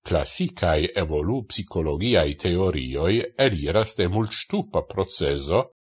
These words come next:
de la concreto al la abstracto. Lau pli novai aliroi, abstracta pensado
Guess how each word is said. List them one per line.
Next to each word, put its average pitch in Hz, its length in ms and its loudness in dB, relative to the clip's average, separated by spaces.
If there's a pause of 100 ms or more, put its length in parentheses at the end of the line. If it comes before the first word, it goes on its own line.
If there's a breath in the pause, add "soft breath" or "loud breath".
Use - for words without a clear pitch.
(400)
de 82 100 6
la 73 140 6
concreto 123 960 0
al 110 160 6
la 113 100 4
abstracto. - 840 -4 (1900)
Lau 82 220 6
pli 76 220 -4
novai 87 500 4
aliroi, 78 720 2 (400)
abstracta - 680 0
pensado 78 760 0